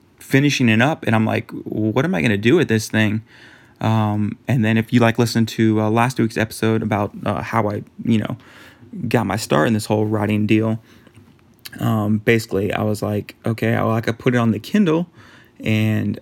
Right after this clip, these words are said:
I could put it out that way." And it wasn't really like, "Hey, I wanna, like, be a full-time author." Um, it was more along the lines of, like, "Hey,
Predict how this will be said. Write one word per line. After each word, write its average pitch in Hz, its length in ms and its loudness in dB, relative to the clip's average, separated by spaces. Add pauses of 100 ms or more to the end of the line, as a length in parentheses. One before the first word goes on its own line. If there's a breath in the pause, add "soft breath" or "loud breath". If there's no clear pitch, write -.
I - 100 -2
could 107 180 -2 (400)
put 120 160 0
it 107 80 2
out 101 180 -2
that 139 220 0
way." 117 400 0
And 107 400 0
it 113 60 0
wasn't 120 320 0
really 117 260 2
like, 104 220 -2
"Hey, 113 400 0 (440 loud breath)
I 117 40 0
wanna, 110 340 2 (200)
like, 107 220 -2 (260)
be 117 140 4
a 113 80 2
full-time 110 480 0
author." 113 500 0 (440 loud breath)
Um, 113 560 4 (720)
it - 80 4
was 127 140 6
more 120 140 6
along 117 200 6
the 113 80 6
lines 113 340 4
of, 110 160 0
like, 110 220 0
"Hey, 113 460 2